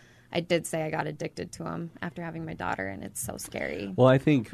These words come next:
Speaker 2: one of the things that's great about having you on the show is you can speak to it from a medical point of view, being, you know, a nurse and having your own experience as a patient.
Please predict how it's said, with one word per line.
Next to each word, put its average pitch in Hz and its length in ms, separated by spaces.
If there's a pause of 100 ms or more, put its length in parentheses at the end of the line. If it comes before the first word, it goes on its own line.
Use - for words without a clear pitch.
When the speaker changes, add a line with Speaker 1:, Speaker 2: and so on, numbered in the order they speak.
Speaker 2:
one 127 200
of 175 60
the 127 80
things 104 220
that's 95 160
great 101 180
about 92 220
having 95 260
you 92 140
on 87 140
the 80 80
show 104 340
is 87 180
you 92 140
can 85 160
speak - 360
to 92 160
it - 120
from 95 240
a 85 60
medical 82 420
point 85 260
of 78 80
view, 95 300
being, 82 380 (440)
you 92 100
know, 80 180
a 78 60
nurse 85 500
and 80 360
having 80 320
your 80 120
own 82 120
experience 80 540
as 80 100
a 73 60
patient. 95 480